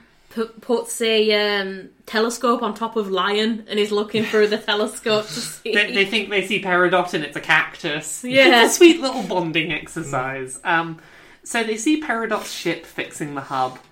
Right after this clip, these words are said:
Speaker 2: and it turns out that Pearl was in it. And I like that Stephen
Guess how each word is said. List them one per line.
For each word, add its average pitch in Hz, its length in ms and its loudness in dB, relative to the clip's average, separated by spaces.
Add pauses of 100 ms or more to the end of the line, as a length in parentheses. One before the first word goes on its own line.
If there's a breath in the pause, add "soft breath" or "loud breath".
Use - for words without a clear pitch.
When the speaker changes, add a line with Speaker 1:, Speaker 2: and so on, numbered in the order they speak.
(440 soft breath)
Speaker 2:
and 156 600 -2 (480 soft breath)
it 185 240 2
turns 170 420 -4
out 156 380 -2
that 147 380 -6 (240)
Pearl 139 420 -4
was 135 180 -8
in 120 180 -12
it. - 360 -18 (420)
And 143 380 -6 (680 soft breath)
I 185 120 4
like 240 360 0
that - 140 -8
Stephen 208 800 -6